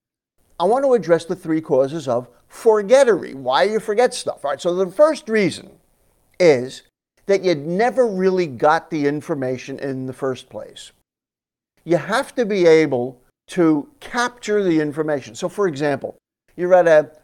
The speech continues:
a cocktail party, or here we are at the holiday time of the year, you're gonna be meeting all sorts of new people. And a lot of, uh, times people have problems recalling each other's names.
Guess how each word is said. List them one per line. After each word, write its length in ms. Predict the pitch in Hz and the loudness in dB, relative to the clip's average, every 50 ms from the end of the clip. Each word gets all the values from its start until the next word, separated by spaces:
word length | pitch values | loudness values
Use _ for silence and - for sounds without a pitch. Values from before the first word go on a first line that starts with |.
| _ _ _ | _ _ _
a 140 | - 139 135 | -4 -4 -4
cocktail 440 | 135 - 180 165 208 - - 135 127 | -2 -2 -2 -2 -2 -2 -2 -4 -2
party, 260 | - 143 127 120 127 | -2 -4 -4 -4 -4
or 100 | 135 143 | -6 -4
here 160 | 143 180 196 | 0 2 2
we 160 | 185 175 175 170 | 2 2 2 2
are 220 | 165 160 165 165 | 4 4 4 2
at 180 | - 151 143 - | 0 -2 -6 -6
the 80 | 143 | -8
holiday 480 | 127 147 165 165 160 156 147 147 143 135 | -6 -2 -2 0 0 0 0 -2 -2 -4
time 320 | - 151 147 143 143 139 | -4 -6 -6 -6 -6 -6
of 80 | 135 117 | -8 -8
the 80 | 135 | -8
year, 320 | 135 139 160 160 139 131 - - _ _ _ | -6 -4 -2 -2 -2 -4 -6 -10 _ _ _
you're 100 | - 190 | -8 -2
gonna 160 | 175 190 190 | 0 0 2
be 140 | 185 175 180 | 2 0 0
meeting 300 | 175 180 175 175 160 160 | 0 0 0 0 0 -2
all 200 | 151 165 170 170 | -2 -2 -2 -2
sorts 300 | - - - - - - | -2 -2 -2 -2 -2 -2
of 80 | 143 131 | -4 -6
new 160 | 127 123 120 | -6 -6 -8
people. 380 | - 127 120 120 - - - _ _ _ _ _ _ _ _ _ - | -8 -10 -12 -12 -12 -16 -20 _ _ _ _ _ _ _ _ _ -2
And 380 | - 165 160 156 156 151 143 - _ _ _ _ _ - | 0 2 2 2 0 -4 -8 -12 _ _ _ _ _ -2
a 60 | 170 | 0
lot 260 | 170 175 208 247 277 233 | 2 4 4 4 2 0
of, 160 | 180 151 - - - - | -2 -4 -8 -16 -14 -10
uh, 100 | - 147 147 131 - _ | -8 -8 -8 -10 -12 _
times 280 | - 165 143 151 151 - | -4 -4 -4 -4 -6 -6
people 260 | - 180 170 - 156 | -6 -6 -6 -6 -6
have 220 | 143 147 143 - - | -6 -6 -6 -4 -2
problems 440 | 151 131 131 131 139 147 151 127 | 0 0 0 0 -2 -4 -8 -8
recalling 460 | 135 147 139 - 156 139 135 143 147 139 | -10 -10 -6 -2 -2 -2 0 -2 -2 -4
each 180 | 135 131 - 147 | -6 -4 -2 -2
other's 280 | 131 131 139 151 151 | -2 -2 -2 -4 -6
names. 420 | 214 254 240 170 117 113 101 - | -6 -4 -4 -4 -6 -8 -14 -20